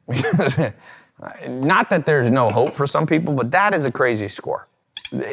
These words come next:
To get a ninety-six means at some point, one of the questions were like, "Do you like picking on weak people?" Some people mark, "Yes, I agree." I'm like, "What the f-, what is wrong with people?"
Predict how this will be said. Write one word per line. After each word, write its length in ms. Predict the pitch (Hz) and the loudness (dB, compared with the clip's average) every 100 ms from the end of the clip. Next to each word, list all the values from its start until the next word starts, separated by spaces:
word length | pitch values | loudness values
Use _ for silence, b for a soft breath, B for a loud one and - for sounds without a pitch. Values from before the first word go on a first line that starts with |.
| 131 | -4
To 100 | - | 0
get 200 | 156 220 | 2 4
a 60 | 262 | 4
ninety-six 1080 | 147 123 156 175 147 120 - - - - - b b b b - | 2 2 2 2 2 0 -2 -4 -4 -10 -16 b b b b -2
means 320 | 170 180 147 | 0 2 2
at 140 | 135 | 0
some 240 | - 165 175 | 2 0 2
point, 300 | 170 156 120 | 0 0 0
one 180 | 139 156 | 0 0
of 60 | |
the 80 | 135 | 0
questions 400 | 143 139 135 117 | 0 0 0 0
were 100 | 117 | 2
like, 300 | 104 98 95 | 0 0 -2
"Do 80 | 117 | 0
you 220 | 147 143 | 2 2
like 320 | 127 117 - | 2 0 -4
picking 520 | - 160 - 120 104 117 | -4 -2 0 -2 -4 -4
on 280 | 113 101 | -2 -2
weak 260 | 104 117 - | -2 -4 -4
people?" 400 | 131 135 92 85 | -4 -2 -4 -6
Some 180 | - 226 | -4 -2
people 480 | 285 269 226 165 - | 0 2 0 -2 -4
mark, 340 | 156 147 - - b b b - | 0 0 -4 -20 b b b -2
"Yes, 600 | 135 131 - - - - - | 2 2 2 -4 -12 -6 2
I 140 | 131 | 4
agree." 420 | 123 117 127 104 | 4 2 2 0
I'm 160 | 98 127 | -2 -4
like, 220 | 117 - | -4 -4
"What 240 | 208 - | -4 -4
the 60 | 180 | -10
f-, 420 | 123 - - - _ _ | -10 -18 -20 -20 _ _
what 200 | 151 185 | -2 0
is 120 | 156 123 | 0 0
wrong 280 | 147 196 | 2 2
with 100 | 180 | 2
people?" 280 | 139 101 87 | 0 -2 -4